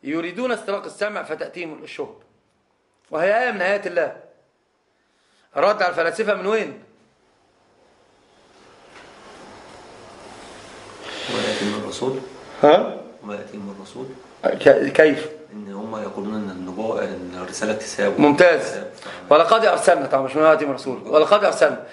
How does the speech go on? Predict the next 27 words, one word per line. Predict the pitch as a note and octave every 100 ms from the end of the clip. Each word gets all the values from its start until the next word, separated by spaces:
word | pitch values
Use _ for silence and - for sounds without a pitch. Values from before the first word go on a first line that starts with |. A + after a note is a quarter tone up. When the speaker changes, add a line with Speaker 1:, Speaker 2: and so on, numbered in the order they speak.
| - -
Speaker 1:
ولقد | E3 F#3 A#3 C4
أرسلنا. | A#3 A3+ A#3+ C4 G3 D3
لما؟ | F3+ B3 B3+ - - -
لأنهم | E3+ A3+ A#3
يرون | A3+ B3+ B3
بأن | A3 G#3+
النبوة | G#3 G#3 A#3+ A#3+
مكتسبة، | G3+ - C4+ G3+ - D3 -
مكتسبة. | F3+ - F3 E3 B2 - - _ _
والحق | D3 G3+ G#3+ F3
أنها | G3+ G#3 G#3+
هبة | G#3+
من | F3+ F3
الله | F3 G3
جل | F3 D#3+
في | D#3
علاه. | F3+ E3 - - - _ _ _ _ _ _ _ _ _ _ _ _ -
إن | C#3+ -
الله، | D3+ G3 F#3 F3 - D3+
الله، | D#3+ E3+ D#3
الله | F3 F#3+
يصطفي | E3+ - F3 E3+
من | D#3+ D#3+
الملائكة | D#3+ D#3 D#3+ F#3+ F#3 E3+
رسلا | A3 A3 F3+ E3
ومن | E3 G3+ F3
الناس. | D#3+ C#3+ C#3+ - _